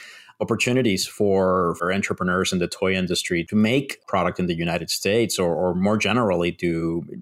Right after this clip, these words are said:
have you seen any movement in that direction toward more toy manufacturing in the U S and more opportunities for, um,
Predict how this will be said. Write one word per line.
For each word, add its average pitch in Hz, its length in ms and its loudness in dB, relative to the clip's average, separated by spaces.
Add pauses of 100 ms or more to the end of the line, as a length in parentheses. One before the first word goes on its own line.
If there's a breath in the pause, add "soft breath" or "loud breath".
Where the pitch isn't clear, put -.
(140)
have 90 200 -4
you 87 60 -4
seen 101 840 0
any 98 300 2
movement 92 540 0
in 87 100 -2
that 90 240 0
direction 90 600 0
toward 85 480 -2 (180)
more 98 540 2 (160)
toy 98 200 0
manufacturing 87 760 -2
in 85 100 -4
the 85 80 -2
U 85 240 2
S 90 320 2
and 85 100 -4
more 87 180 0
opportunities 87 640 -2
for, 85 560 0
um, 82 400 -6